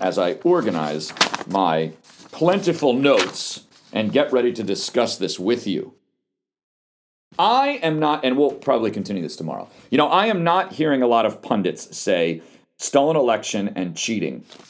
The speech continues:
but certain things are very conspicuous. The same states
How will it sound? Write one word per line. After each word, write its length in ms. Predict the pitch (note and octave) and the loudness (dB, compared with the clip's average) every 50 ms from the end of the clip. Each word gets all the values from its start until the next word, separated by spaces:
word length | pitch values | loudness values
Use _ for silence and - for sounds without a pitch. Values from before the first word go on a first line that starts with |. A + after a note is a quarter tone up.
| - - - | -20 -4 0
but 400 | A2+ G#2+ G2 - - - _ _ _ _ _ _ _ | 0 2 2 0 -4 -10 _ _ _ _ _ _ _
certain 360 | - - - D#3+ F3+ E3+ - | -6 0 2 2 2 2 -2
things 460 | C3 - - A#2 G2+ F#2+ F#2+ F#2+ F#2+ - - | -4 -2 -2 -2 -2 -2 -4 -4 -6 -4 -4
are 100 | G#2 F2 | -4 -2
very 300 | D#2 - G2+ G2 G2+ G2 | -2 0 0 0 0 0
conspicuous. 880 | G2 - E2 E2 - - - D2+ - - A1 A#1+ - - - - - - _ _ _ _ _ _ _ _ _ _ _ _ _ _ _ _ _ _ _ _ _ _ _ _ _ _ _ _ _ _ _ | -4 -6 -10 -10 -10 -10 -10 -10 -10 -10 -12 -10 -10 -12 -12 -14 -14 -18 _ _ _ _ _ _ _ _ _ _ _ _ _ _ _ _ _ _ _ _ _ _ _ _ _ _ _ _ _ _ _
The 100 | - G#2+ | -4 -4
same 500 | G#2 G#2+ - - E3 D#3+ F3 G3 G#3 G#3 | -4 -2 0 2 2 2 2 0 0 0
states 760 | F#3 - - - C3+ G2 D2+ D2 - - - - - - - | -2 -2 -2 0 0 -2 -2 -4 -6 -6 -6 -6 -6 -6 -8